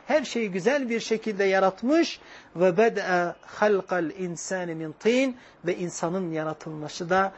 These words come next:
topraktan başlamıştır. "Ve savvarakum fe ahsana su-, fe ahsana suvarakum." Sizi en güzel şekilde tasvir etmiştir, şekil vermiştir. "Ve ileyhil musir."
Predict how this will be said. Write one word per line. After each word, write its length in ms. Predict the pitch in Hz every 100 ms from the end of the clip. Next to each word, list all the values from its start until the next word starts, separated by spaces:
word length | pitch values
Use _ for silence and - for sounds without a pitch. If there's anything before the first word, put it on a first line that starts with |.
| - -
topraktan 640 | 185 - - - - - -
başlamıştır. 840 | - - - - - - - - - - - 185
"Ve 100 | 208
savvarakum 840 | 254 240 233 285 277 262 254 233
fe 160 | - 262
ahsana 560 | 285 - - 240 214
su-, 260 | 190 214 175
fe 260 | - -
ahsana 540 | 165 175 - 220 190 180
suvarakum." 680 | - 190 151 104 - 90 - - - - -
Sizi 500 | - 233 208 320 320 - _ _ -
en 240 | 330 349
güzel 360 | 285 254 262 269
şekilde 540 | - 240 247 247 240
tasvir 480 | 269 214 - 208 202
etmiştir, 520 | 170 160 165 - -
şekil 360 | 151 156 - 156
vermiştir. 720 | - - - - - - - - - - -
"Ve 180 | 220
ileyhil 600 | 214 202 214 254 180 208 185
musir." 600 | 175 165 - 262 302